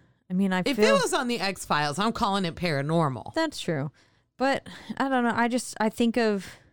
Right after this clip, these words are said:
Speaker 1: I mean, they're, they are otherworldly, but I feel like they're still
Speaker 2: Normal?
Speaker 1: Yeah. Not like, but like, like beings, you know?
Speaker 2: See, yeah,
Speaker 1: Which
Speaker 2: I
Speaker 1: paranormal, I
Speaker 2: guess
Speaker 1: feel like, is in, like, an,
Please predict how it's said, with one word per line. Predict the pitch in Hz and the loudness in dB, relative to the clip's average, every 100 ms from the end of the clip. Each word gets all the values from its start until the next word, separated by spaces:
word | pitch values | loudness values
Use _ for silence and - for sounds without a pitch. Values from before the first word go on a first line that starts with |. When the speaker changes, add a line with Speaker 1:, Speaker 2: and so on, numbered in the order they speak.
| _ _ _ _ _ _ _ _ _ _ _ _ _ _ | _ _ _ _ _ _ _ _ _ _ _ _ _ _
Speaker 1:
I | - | 0
mean, | 208 196 | 2 4
they're, | 214 208 | 2 2
they | 185 214 | 2 2
are | 196 196 - | 4 2 2
otherworldly, | 180 180 180 160 160 170 180 226 254 262 - _ | 0 2 0 2 2 2 2 2 2 0 -6 _
but | - 185 | 0 2
I | 180 | 2
feel | - 208 | 2 2
like | 196 | 2
they're | - 175 | 0 0
still | 170 - 185 175 160 160 - _ _ _ _ _ | 0 0 2 2 0 -4 -12 _ _ _ _ _
Speaker 2:
Normal? | 160 160 170 180 190 - _ _ _ _ _ _ _ _ _ _ - 208 | -6 -4 -4 -4 -6 -10 _ _ _ _ _ _ _ _ _ _ -8 0
Speaker 1:
Yeah. | 233 208 170 139 87 165 - _ _ - | 2 4 4 2 -2 -8 -12 _ _ -6
Not | 220 254 | -2 0
like, | 233 202 | 0 0
but | 226 | 0
like, | 214 208 - _ - | 0 -2 -8 _ -2
like | 202 170 165 | -2 -2 -2
beings, | 262 240 147 - 85 - - _ | 2 2 2 -4 -12 -14 -18 _
you | - 202 | -2 0
know? | 196 208 240 | 2 2 2
Speaker 2:
See, | 339 349 349 - _ _ 240 | -2 -4 -6 -16 _ _ -12
yeah, | - 302 | -2 2
Speaker 1:
Which | 262 - | 2 0
Speaker 2:
I | |
Speaker 1:
paranormal, | 220 262 254 262 254 | 2 2 4 4 4
I | 233 | 4
Speaker 2:
guess | 202 | 2
Speaker 1:
feel | 214 | 2
like, | 196 180 | 2 2
is | 180 | 0
in, | 175 175 | 0 0
like, | 160 151 | -2 -4
an, | 156 | -6